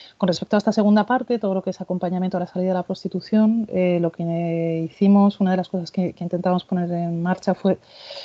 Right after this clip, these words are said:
intentar introducir una perspectiva feminista, una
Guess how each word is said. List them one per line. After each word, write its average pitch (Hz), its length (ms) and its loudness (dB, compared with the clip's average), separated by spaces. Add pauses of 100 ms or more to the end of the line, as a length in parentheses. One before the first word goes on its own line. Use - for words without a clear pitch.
(140)
intentar 185 540 2 (120)
introducir 202 640 0
una 202 140 6
perspectiva 190 460 -2
feminista, 185 440 -4
una 175 200 -6